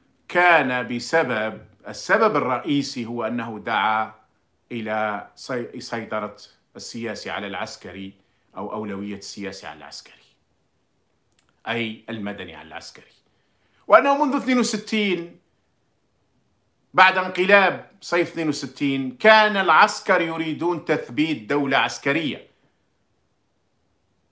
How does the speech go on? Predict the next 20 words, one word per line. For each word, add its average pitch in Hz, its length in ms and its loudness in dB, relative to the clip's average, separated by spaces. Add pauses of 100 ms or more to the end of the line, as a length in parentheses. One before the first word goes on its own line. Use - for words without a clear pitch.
(760)
جابوا 170 340 6
بن 135 220 0
بلة 190 600 6
ثم 143 240 -2
أسقطوه، 180 1000 2
مات 160 400 4
بومدين 185 600 0
ثم 123 220 -4
جابوا 139 220 0
الشادلي 190 640 2
ثم 143 400 2 (320)
أسقطوه 165 920 4
ثم 143 200 0
جابوا 143 280 2
بوذياف 196 580 4
ثم 127 240 -2
قتلوا 202 760 2
ثم 135 240 -4
جابوا 160 300 0
بوتفليقة، 196 580 -4